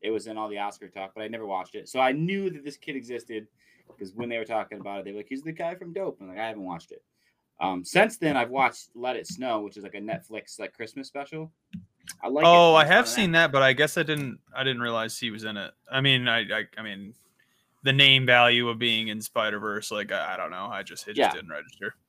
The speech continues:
Speaker 1: You wouldn't recognize his face. That, I think that's probably true for most people. Let's keep going. Uh, Jake Johnson is the, uh, the fat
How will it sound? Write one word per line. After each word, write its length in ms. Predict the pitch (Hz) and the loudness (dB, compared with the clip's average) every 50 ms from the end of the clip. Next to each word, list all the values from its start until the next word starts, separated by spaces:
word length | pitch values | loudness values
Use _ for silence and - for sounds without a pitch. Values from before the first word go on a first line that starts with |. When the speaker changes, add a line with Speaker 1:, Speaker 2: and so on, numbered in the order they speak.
| _ _ _ - - - | _ _ _ -20 -20 -6
Speaker 1:
You 120 | 170 202 | 2 4
wouldn't 160 | 214 208 190 | 6 6 6
recognize 400 | 180 165 160 160 151 135 127 120 | 4 -2 -2 -2 0 0 -2 -2
his 100 | 117 113 | -6 -12
face. 300 | - 113 - - - - - | -12 -12 -12 -14 -16 -18 -14
That, 240 | 123 127 117 - _ _ _ _ _ _ - - _ _ _ _ _ _ - | -12 -12 -12 -12 _ _ _ _ _ _ -20 -20 _ _ _ _ _ _ -8
I 80 | 135 | -6
think 140 | 131 143 135 | -4 -4 -2
that's 180 | 135 123 120 - | -4 -4 -4 -6
probably 580 | _ - 131 123 110 107 110 113 110 110 110 _ _ | _ 0 0 0 0 -2 -10 -10 -10 -10 -12 _ _
true 160 | - 120 107 | -14 -14 -14
for 120 | - 110 | -14 -12
most 200 | 104 101 98 - | -12 -12 -12 -12
people. 260 | 107 101 92 139 151 - _ _ _ _ _ _ _ _ _ | -12 -14 -14 -14 -16 -18 _ _ _ _ _ _ _ _ _
Let's 180 | - 135 139 - | -6 -6 -4 -2
keep 160 | - 170 160 | -2 0 2
going. 320 | 160 147 147 160 180 180 - _ _ _ - | 2 4 4 2 0 -4 -8 _ _ _ -4
Uh, 340 | - 143 139 131 131 123 - - - _ _ _ | 0 4 4 4 4 2 0 -6 -12 _ _ _
Jake 240 | - 156 151 143 - | 2 2 2 2 2
Johnson 540 | - 156 151 156 156 - 165 170 185 190 - _ _ _ - | 0 -2 -2 -2 -2 -6 -10 -10 -10 -12 -16 _ _ _ -6
is 200 | 135 123 113 117 | -6 -6 -6 -6
the, 180 | 127 123 123 117 | -4 -2 0 0
uh, 160 | 113 113 110 | 0 0 -2
the 100 | 104 104 | -6 -8
fat 360 | - - 135 131 131 - - | -2 0 2 2 2 0 -6